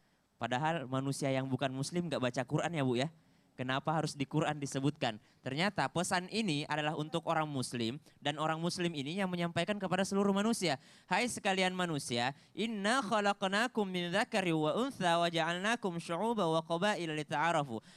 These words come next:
Sesungguhnya kami menciptakan kamu itu dari satu bapak dan satu ibu, min dzakari wa untha, dan kemudian kami beda-bedakan suku-suku kalian. Contoh kita semua yang hadir sini jarang banget yang sama. Misalnya i-, ini,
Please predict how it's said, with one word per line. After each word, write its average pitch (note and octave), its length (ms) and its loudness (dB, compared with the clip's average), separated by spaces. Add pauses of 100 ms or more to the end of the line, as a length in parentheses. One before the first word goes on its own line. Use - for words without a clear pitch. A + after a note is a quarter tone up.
Sesungguhnya G3 560 -2
kami G#3 320 -2
menciptakan F#3 640 -2
kamu F#3+ 480 0
itu G3+ 400 2 (320)
dari F3+ 400 2
satu F#3 400 0
bapak D#3+ 480 2
dan F3 240 2
satu E3+ 320 -2
ibu, F3 320 0 (160)
min E3+ 160 -2
dzakari F#3+ 400 0
wa E3+ 160 4
untha, G3 320 0 (240)
dan F#3 240 -2
kemudian G3 400 0
kami G#3 400 0
beda-bedakan G3 640 2
suku-suku F3 560 -2
kalian. C#3+ 480 0
Contoh E3 240 -2
kita E3 240 -4
semua F3 240 -2
yang E3+ 80 -4
hadir E3 160 -4
sini F#3 240 -4 (320)
jarang F3+ 320 0
banget E3 240 0
yang C#3+ 160 -2
sama. B2+ 320 -2 (160)
Misalnya C#3+ 240 -2 (160)
i-, G#2 160 -12
ini, C#3+ 320 -4